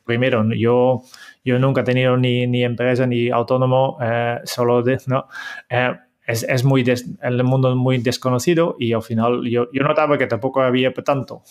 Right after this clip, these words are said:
<laughs> ¿no? Pero yo, yo lo vi que este como una montaña. Yo creo que, eh, este, para mí, lo máximo es esto, de, tenía que haberme lanzado antes y, y dedicarme en tiempo completo an-, mucho antes,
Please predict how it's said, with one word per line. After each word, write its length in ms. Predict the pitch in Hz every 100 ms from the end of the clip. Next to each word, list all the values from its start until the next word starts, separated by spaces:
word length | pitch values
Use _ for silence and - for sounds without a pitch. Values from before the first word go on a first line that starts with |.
| 208
<laughs> 160 | - -
¿no? 220 | 139 160 -
Pero 260 | 131 131
yo, 320 | 131 147 156 147
yo 140 | 156
lo 80 | 160
vi 160 | 156
que 80 | 143
este 220 | 147 -
como 260 | 135 135 131
una 140 | 135 123
montaña. 460 | 120 117 123 110
Yo 140 | 107 113
creo 220 | 135 139
que, 200 | 127 123 - - - - _
eh, 240 | 117 113 110 - -
este, 280 | 117 -
para 200 | - 117
mí, 380 | 117 123 120 120 117 113 - _ _
lo 260 | 131 113 117
máximo 460 | 117 - 123 120
es 100 | 113
esto, 320 | 107 - 110
de, 380 | 104 107 107 107 - 131 117
tenía 260 | 117 127
que 60 | 123
haberme 260 | 123 123
lanzado 420 | 123 120 131 123 123
antes 260 | 135 131
y, 220 | 117 113 113
y 100 | 117
dedicarme 500 | 117 117 113 120 127
en 60 |
tiempo 240 | 123 120 120
completo 380 | 113 117 123 113
an-, 200 | 113 -
mucho 520 | 131 117 123 135 131
antes, 540 | 127 131 139 139 -